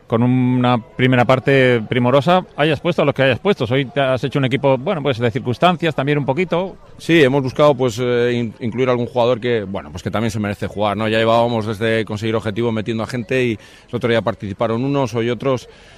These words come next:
Speaker 2: Pero da igual, este equipo si algo tiene es que juegue quien juegue, siempre da el máximo. Y como lo dan, al final es un equipo muy, muy implicado y, y eso es lo fundamental.
Speaker 1: Os ha acompañado la gente, ha venido el público, el homenaje al final, bueno, pues, eh, otra emoción más, pero ya se acabó, ¿no?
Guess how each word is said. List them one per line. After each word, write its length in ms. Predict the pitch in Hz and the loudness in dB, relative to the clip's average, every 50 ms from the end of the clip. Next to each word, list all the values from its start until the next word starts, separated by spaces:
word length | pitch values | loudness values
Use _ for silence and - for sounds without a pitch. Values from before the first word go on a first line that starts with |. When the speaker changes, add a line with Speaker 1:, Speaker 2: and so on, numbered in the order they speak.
| - - - | -20 -8 -2
Speaker 2:
Pero 120 | 123 123 | 2 4
da 40 | 135 | 4
igual, 300 | 143 156 151 123 107 104 113 | 6 6 6 4 4 0 -4
este 160 | 117 - 143 | -4 -4 -2
equipo 240 | 131 127 117 139 127 | -2 0 0 0 0
si 240 | 123 131 131 131 | 2 0 2 4
algo 220 | 131 131 127 131 123 | 4 4 4 2 0
tiene 180 | 127 143 151 | 0 0 0
es 80 | 151 135 | -2 -2
que 320 | - 143 131 127 120 120 117 | -2 -2 0 0 0 -2 -2
juegue 220 | - 143 139 127 | 0 0 0 0
quien 140 | 117 127 120 | 0 -2 -4
juegue, 260 | - 160 160 165 143 | 0 0 0 2 0
siempre 260 | 123 131 131 117 117 | 0 -2 -4 -2 0
da 80 | 113 104 | -2 -2
el 60 | 101 | -2
máximo. 420 | 98 92 90 - - 92 87 90 92 | -4 -6 -10 -10 -10 -8 -8 -6 -6
Y 280 | 92 92 92 98 101 | -6 -6 -6 -6 -6
como 260 | 87 - 107 101 104 | -6 -6 -4 -2 0
lo 100 | 110 117 | 0 0
dan, 260 | 120 147 180 196 196 - _ 92 71 - | 2 0 0 -2 -4 -8 _ -20 -14 -10
al 120 | 95 107 | -10 -10
final 260 | - - 123 127 135 135 | -8 -6 -4 -2 -2 -2
es 100 | 127 123 | -2 -4
un 100 | 135 131 | -4 -6
equipo 260 | 123 123 113 123 120 | -6 -4 -4 -2 -2
muy, 320 | 123 127 127 120 120 107 - - - - - - - | -2 -2 -2 -2 -4 -6 -8 -14 -20 -20 -20 -8 -2
muy 120 | 135 139 | 0 0
implicado 600 | 135 110 131 131 110 147 156 170 180 175 156 135 | 0 2 0 0 2 2 4 4 6 4 4 2
y, 160 | 123 110 98 87 | 2 -2 -4 -6
y 120 | 92 113 | -6 -6
eso 120 | 104 - | -2 0
es 40 | 127 | 0
lo 60 | 110 | 0
fundamental. 480 | 90 104 101 104 98 92 90 95 92 80 - _ _ - - - - 127 127 | 0 -2 -4 -4 -4 -4 -6 -6 -8 -10 -10 _ _ -20 -20 -20 -20 -20 -10
Speaker 1:
Os 40 | 110 | -8
ha 60 | 127 | -2
acompañado 460 | 117 127 117 113 113 113 117 117 113 | 0 2 4 4 4 4 6 4 4
la 100 | 110 107 | 2 2
gente, 500 | - 131 135 123 135 139 139 135 127 123 | 2 0 -2 0 2 2 4 4 4 4
ha 80 | 120 117 | 4 2
venido 200 | 120 117 117 113 | 2 0 0 -2
el 60 | 107 | 0
público, 420 | 104 135 143 139 139 131 - 139 139 | 2 2 2 2 2 0 2 2 2
el 80 | 135 | 2
homenaje 320 | 120 113 110 120 - - 117 | 2 0 -2 -2 -2 -2 -4
al 80 | 110 | -4
final, 300 | 101 120 117 120 131 135 | -2 -2 -2 0 0 0
bueno, 180 | 120 131 120 107 | 0 0 0 0
pues, 220 | 107 110 - - | -2 -4 -4 -4
eh, 120 | 123 117 107 - - - - - | -8 -8 -8 -10 -18 -20 -20 -2
otra 240 | - 156 151 156 151 | 0 2 4 4 4
emoción 340 | 147 147 143 - 156 151 156 | 4 4 2 2 2 2 4
más, 180 | 175 190 175 | 4 2 2
pero 200 | - - 139 131 | 0 -2 -2 0
ya 100 | 120 127 | 0 -2
se 80 | 120 139 | -2 -2
acabó, 300 | 131 - 117 101 101 90 | -2 -2 -4 -4 -4 -4
¿no? 200 | 87 110 151 | -4 -4 -4